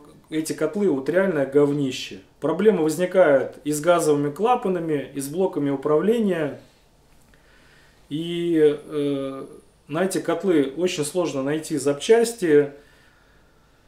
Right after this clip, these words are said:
Э, ну, с этими котлами реально вот хреново все. Нет, э, нормальной технической документации, э,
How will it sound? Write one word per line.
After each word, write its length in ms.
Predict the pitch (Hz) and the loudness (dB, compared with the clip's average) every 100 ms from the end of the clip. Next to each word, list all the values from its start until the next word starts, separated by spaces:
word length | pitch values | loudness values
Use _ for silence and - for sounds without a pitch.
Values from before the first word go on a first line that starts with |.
| _ _ _ _ _ _ | _ _ _ _ _ _
Э, 260 | 139 143 139 | -8 -8 -4
ну, 380 | 180 214 156 - _ _ _ _ _ - | -2 -2 -2 -12 _ _ _ _ _ -10
с 160 | - | -4
этими 260 | 202 202 185 | -4 -2 0
котлами 420 | 190 190 233 180 | 0 0 0 2
реально 320 | 151 202 165 | 2 2 2
вот 140 | 139 - | -2 -2
хреново 460 | 151 175 180 156 | -6 -2 2 2
все. 500 | 151 - 156 123 104 104 | 0 0 0 2 -2 -6
Нет, 460 | 131 190 202 - - | -4 -2 -2 -4 0
э, 540 | 147 143 139 135 131 131 | 2 4 2 -2 -2 -4
нормальной 460 | 147 180 190 170 | -4 -2 -2 -2
технической 580 | 156 147 180 175 - 143 | -4 -6 -6 -6 -6 -4
документации, 1080 | 139 139 151 147 147 123 - - 110 107 - - | -4 -6 -6 -4 -2 -4 -4 -8 -8 -10 -12 -16
э, 680 | 123 120 120 117 117 120 | -14 -12 -12 -12 -14 -16